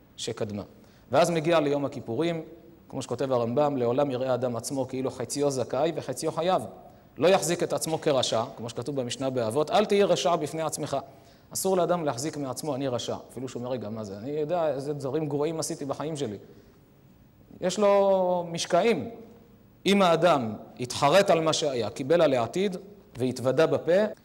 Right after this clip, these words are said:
על זה כותב הרמב"ם, "כמה מעולה מעלת התשובה. אמש",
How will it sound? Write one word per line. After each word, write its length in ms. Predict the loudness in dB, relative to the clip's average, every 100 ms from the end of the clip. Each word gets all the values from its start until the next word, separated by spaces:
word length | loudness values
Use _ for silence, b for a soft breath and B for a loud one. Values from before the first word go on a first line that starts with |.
| b b b
על 100 | -2
זה 160 | 2 2
כותב 280 | 4 4 4
הרמב"ם, 480 | 4 4 4 4 -2 -10 -20 -20 -20 _ 2
"כמה 260 | 6 8 6
מעולה 440 | 6 8 8 8
מעלת 420 | 6 4 4 4
התשובה. 360 | 2 0 0 0 -2 -18 -20 -20 -20 -14 4
אמש", 640 | 6 6 4 2 0 -4